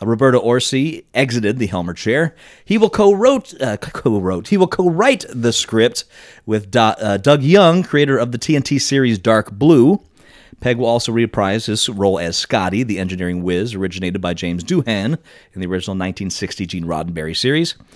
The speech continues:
Uh, Young also wrote for Bad Robot and Paramount's a film called Diamond. Uh, Pegg, with Edgar Wright, scripted the Wright-directed Cornetto trilogy consisting of Shaun of the Dead, Hot Fuzz, and The World's End,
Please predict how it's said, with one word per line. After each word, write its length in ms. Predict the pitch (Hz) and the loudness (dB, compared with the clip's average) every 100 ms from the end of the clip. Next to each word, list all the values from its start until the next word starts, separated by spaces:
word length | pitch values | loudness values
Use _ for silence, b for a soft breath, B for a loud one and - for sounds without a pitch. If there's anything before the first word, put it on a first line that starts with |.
| b b _ | b b _
Uh, 60 | 95 | -2
Young 300 | 101 190 220 | 2 4 4
also 400 | 190 190 - 175 | 2 0 2 0
wrote 280 | 170 170 156 | 2 2 0
for 140 | - | -2
Bad 280 | 107 110 107 | 0 2 2
Robot 540 | 135 185 180 180 - - | 4 4 4 0 -2 -6
and 280 | 104 107 202 | -4 -4 -4
Paramount's 600 | - 175 170 165 143 - - | -4 -2 -2 -2 -4 -8 -6
a 180 | 107 101 | -4 -4
film 460 | - - 165 147 | -6 -2 -2 -2
called 420 | - 139 127 101 | -4 -4 -4 -6
Diamond. 600 | 85 107 123 104 87 90 87 b b b _ | -10 -4 -2 -2 -4 -8 -12 b b b _
Uh, 160 | 80 82 | -8 -6
Pegg, 360 | - 180 151 165 | 2 4 4 2
with 240 | 117 - | -2 -2
Edgar 260 | 95 92 98 | -6 -4 -2
Wright, 360 | 98 110 135 | 0 2 0
scripted 540 | 190 - - 110 - 95 | -2 -6 -4 -4 -4 -4
the 80 | 98 | -2
Wright-directed 760 | 101 98 98 101 98 104 95 | -2 -2 -4 -4 -2 -6 -8
Cornetto 720 | - 104 104 190 185 104 87 b b - | -4 -2 2 4 6 6 2 b b -8
trilogy 460 | 120 95 90 107 | -2 -2 -2 -4
consisting 420 | 117 95 101 - | -4 -6 -8 -8
of 80 | 90 | -8
Shaun 240 | - 95 87 | -6 -4 -4
of 80 | |
the 60 | 82 | -6
Dead, 300 | 85 143 147 123 | 0 2 2 0
Hot 180 | 92 87 | -6 -8
Fuzz, 480 | - 139 135 123 - B B B | 2 4 4 2 -6 B B B
and 220 | 101 98 | -6 -4
The 80 | 95 | -2
World's 300 | 98 101 104 | -2 -2 -2
End, 380 | 170 120 123 123 | 0 2 2 -2